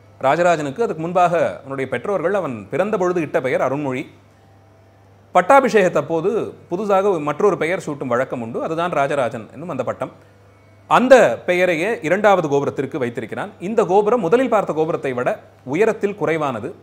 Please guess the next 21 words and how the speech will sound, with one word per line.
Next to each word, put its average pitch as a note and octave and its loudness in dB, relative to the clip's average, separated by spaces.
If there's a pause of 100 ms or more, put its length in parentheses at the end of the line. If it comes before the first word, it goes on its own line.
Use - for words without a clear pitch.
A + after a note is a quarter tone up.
(160)
முதல்ல F3 -2
பார்த்தது D3+ -2 (100)
ஐந்து E3 -6
தளம் D3+ -2
கொண்ட C3+ -4
கோபுரம், C3 -6 (100)
இது G#3 -4 (160)
மூன்று E3 -2
தளங்கள் C#3+ 0
தான் C3 -4
இருக்கு. G#2+ -14 (720)
இந்த E3+ 0
மூன்று C#4 4
தளம் A3+ 4
உள்ள G3+ 0
இந்த F3 2
கோபுரத்தின் E3+ -2 (360)
கீழ் G3 0
அடிப்பகுதி F3+ -4 (240)
ரொம்ப E3+ -6
சுவாரஸ்யமாக D#3+ -2